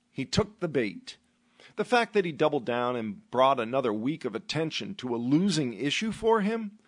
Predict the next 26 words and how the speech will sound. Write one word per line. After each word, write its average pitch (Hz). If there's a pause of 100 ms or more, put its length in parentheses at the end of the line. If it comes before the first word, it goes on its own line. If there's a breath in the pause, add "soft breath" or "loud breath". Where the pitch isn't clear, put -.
(280 soft breath)
gives 139
opportunity 143
for -
the 107
vice 117
president 123
to 117
reinforce 147
the 117
message 110
from 123
the 139
White 120
House - (380 loud breath)
and 170
to 165
reinforce 165
what 190
Americans 208
understand 131
slavery 117
to 127
have 107
been, 101 (260)
Fried 104
said. -